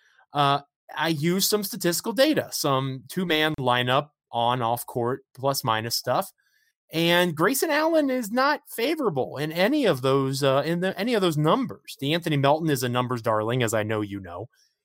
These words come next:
And Desmond Bane in college was an analytics darling as well, which is one of the reasons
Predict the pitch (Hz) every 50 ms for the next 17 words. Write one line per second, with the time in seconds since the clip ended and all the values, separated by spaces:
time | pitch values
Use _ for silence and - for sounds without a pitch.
0 | _ _ - 135 139 135 131 131 131 131 123 - 147 151 151 147 151 139 131 143
1 | 135 131 131 139 151 147 123 117 - - 151 147 151 143 131 120 120 135 143 135
2 | 127 123 113 127 117 117 117 117 113 117 113 107 107 - - 117 110 107 107 107
3 | 107 107 107 104 101 98 104 107 107 123 143 147 - 117 110 120 117 117 110 104
4 | 113 117 110 110 113 110 -